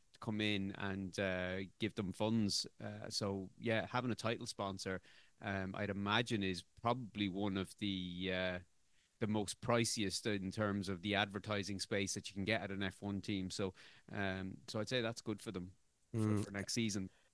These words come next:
Speaker 1: But I still
Speaker 2: Um,
Speaker 1: think they're, I'll be honest, I'll be honest, you're gonna shoot me, but I think they're gonna shit the bed. I don't think they're gonna come out. I don't, I don't think they're gonna be in any way c-, as competitive as they were at the start of this season going into twenty twenty-four. I, I just,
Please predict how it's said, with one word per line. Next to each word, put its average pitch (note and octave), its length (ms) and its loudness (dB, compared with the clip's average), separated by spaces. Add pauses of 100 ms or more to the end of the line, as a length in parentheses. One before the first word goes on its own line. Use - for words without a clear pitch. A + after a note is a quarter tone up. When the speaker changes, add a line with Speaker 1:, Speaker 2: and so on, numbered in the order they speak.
(120)
Speaker 1:
But C3+ 100 12
I A2 140 12
still F3+ 140 12
Speaker 2:
Um, F3+ 40 10
Speaker 1:
think D3+ 140 12
they're, A#2 180 10
I'll B2 80 10
be A#2+ 140 8
honest, F3 420 6 (140)
I'll G#2 60 -10
be A#2 100 4
honest, C#3 340 4
you're A#2+ 100 4
gonna A2 80 4
shoot D3 200 4
me, B2 100 4
but A2 120 4
I A2+ 100 6
think C3+ 140 2
they're G#2 80 4
gonna F#2 140 0
shit - 220 2
the - 60 -10
bed. G2 220 4
I A2+ 80 4
don't G#2 160 4
think G2+ 100 2
they're F#2 140 2
gonna F2+ 120 -2
come G2 140 -4
out. F#2+ 180 4 (720)
I A#2 80 6
don't, A#2 120 12
I A#2+ 80 12
don't B2 140 10
think A2 120 6
they're G2+ 120 6
gonna G2+ 120 6
be G2 160 8
in G2+ 100 8
any G#2 240 8
way F#2+ 280 8 (100)
c-, - 40 -10 (800)
as C3+ 120 4
competitive A#2+ 520 6
as G2 80 -2
they A2 120 6
were G#2 200 8
at G2+ 100 2
the - 60 -6
start G#2 420 4
of F2+ 220 0 (120)
this G#2+ 160 2
season F2+ 520 0 (240)
going G2 160 0
into F2 180 -6
twenty F#2+ 180 -4
twenty-four. F#2 460 -2
I, G2 200 2
I A#2 100 4
just, A#2 260 0